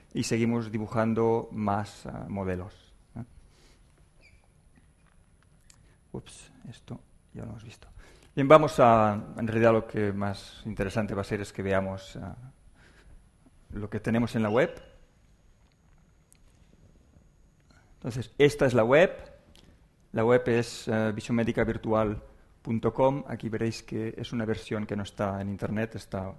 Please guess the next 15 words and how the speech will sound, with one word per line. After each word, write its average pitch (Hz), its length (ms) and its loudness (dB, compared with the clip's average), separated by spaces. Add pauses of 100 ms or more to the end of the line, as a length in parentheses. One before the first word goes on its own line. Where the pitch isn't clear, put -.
(120)
en 101 140 -8
el 98 40 -6
ordenador, 101 480 -4
por 104 140 -10
tanto 110 220 -10
la 107 80 -4
dirección 107 420 -6
no 110 100 -6
es 110 220 -12
la 113 100 -10
que 110 160 -8
podéis 113 320 -8
encontrar 110 260 -4
en 110 60 0
Internet. 127 420 -2